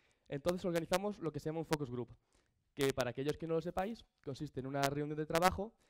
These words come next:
en la que un moderador reúne un grupo de interés para ese proyecto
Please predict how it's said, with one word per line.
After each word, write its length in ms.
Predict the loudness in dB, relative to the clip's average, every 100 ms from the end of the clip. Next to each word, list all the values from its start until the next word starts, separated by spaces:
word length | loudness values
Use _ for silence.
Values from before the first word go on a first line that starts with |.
| _ _
en 140 | 0
la 120 | 2 0
que 160 | -2
un 100 | -2
moderador 520 | 0 2 4 4 2 -4
reúne 380 | -2 0 0 -2
un 80 | -4
grupo 280 | -4 2 4
de 60 |
interés 380 | 4 0 2 0
para 240 | 0 -2
ese 160 | -2 -4
proyecto 560 | -2 -2 -2 -4 -8